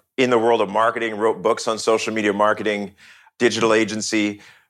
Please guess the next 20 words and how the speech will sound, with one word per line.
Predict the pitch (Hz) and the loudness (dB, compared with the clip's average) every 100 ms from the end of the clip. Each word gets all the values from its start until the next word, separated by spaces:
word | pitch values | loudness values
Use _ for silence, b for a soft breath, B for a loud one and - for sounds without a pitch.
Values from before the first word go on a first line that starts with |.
| - | 0
but | 131 | 0
always | - 165 190 196 185 | 2 2 2 0 -2
seemed | - 160 165 156 | -6 -6 -4 -2
to | 151 | -2
find | 147 139 135 | 0 -2 0
my | 127 | 0
way | 123 120 | 2 0
back | 113 107 107 107 - | 0 2 2 0 -4
to | - 107 | -4 0
that | 98 95 | 0 -2
core | - - 113 123 | -8 -2 2 2
discipline | 104 110 - 107 - 104 98 | 2 -4 -6 -8 -4 -2 0
of | 92 | -2
selling | - - - 104 98 92 90 | -6 -6 2 2 2 0 -4
and | 87 | -4
helping | 92 92 95 85 | 0 0 -2 -6
people | 95 90 82 | -6 -4 -6
sell | - - 76 | -6 -4 -2
better, | - - - - | -2 -4 -4 -4
right? | 69 82 - | 0 0 0